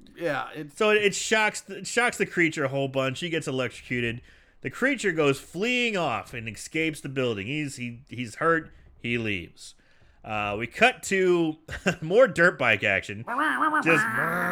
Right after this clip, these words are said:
Speaker 2: driving around, driving around. Um, <sighs> we cut back, and so we, he shows up at the doctor's office. So when he shows up at the doctor's office, the creature has been, you know, the creature says, or the, pardon me, the,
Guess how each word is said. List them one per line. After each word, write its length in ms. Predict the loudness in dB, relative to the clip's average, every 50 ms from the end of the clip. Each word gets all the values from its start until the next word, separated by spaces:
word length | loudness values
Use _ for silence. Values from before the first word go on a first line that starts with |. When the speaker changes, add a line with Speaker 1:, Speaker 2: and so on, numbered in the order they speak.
| 0 0 0 0 0 0 0 0 0 0 0 0 2
Speaker 2:
driving 340 | 4 4 6 6 6 6 4
around, 400 | 4 4 4 4 2 2 2 2
driving 300 | 2 4 4 4 2 2
around. 400 | 0 0 0 0 0 -2 -6 -12 -14 _ _ _ _ _ _ _ _ _ _ _ _ _ _ _ _ _ _ _ _ _ _ -10 -6
Um, 460 | -4 -4 -2 -4 -4 -6 -8 -12 -14 _ _ _ _ _ _ _ _ _ _ _ _ _ _ _ _ _
<sighs> 420 | -14 -12 -10 -10 -10 -10 -12 -12 -8
we 120 | -6 -6 0
cut 240 | 2 2 2 2
back, 160 | 0 -2 0 0
and 400 | -2 -4 -4 -4 -6 -8 -8 -2
so 180 | 0 0 0
we, 240 | 0 -2 -4 -6 -6 -12 -16 -18 -12
he 140 | -8 -6 -6
shows 320 | -4 0 2 2 4 4 2
up 100 | 0 0
at 20 |
the 80 | -2 0
doctor's 380 | 0 0 0 0 -2 -8 -8
office. 460 | -8 -8 -8 -10 -14 -18 -20 -20 -20 _ _ _ _ _ _ _ _
So 120 | -4 -4
when 80 | -4 -4
he 40 | 0
shows 260 | 2 4 4 4 2
up 60 | 2
at 40 | -2
the 60 | -2
doctor's 380 | -2 0 -2 0 -2 -4 -4 -2
office, 360 | 0 -2 0 -2 -4 -4 -4
the 80 | -8 -8
creature 460 | -6 -4 -4 -4 -2 -2 -2 0 0
has 160 | -2 -4 -6
been, 280 | -8 -8 -8 -8 -10 -10
you 80 | -6
know, 120 | -6 -4 -4
the 200 | -4 -4 -6 -8 _ -20
creature 280 | -4 -2 -2 -2 -2 -4
says, 340 | -6 -4 -2 -2 -4 -4 -10 -18 -20 -20 _ _
or 100 | -4 -4
the, 100 | -4 -4
pardon 360 | -2 0 2 2 2 2 -2 -4
me, 60 | -6 -10 -12 -14 -10 -2
the, 140 | -2 -2 -2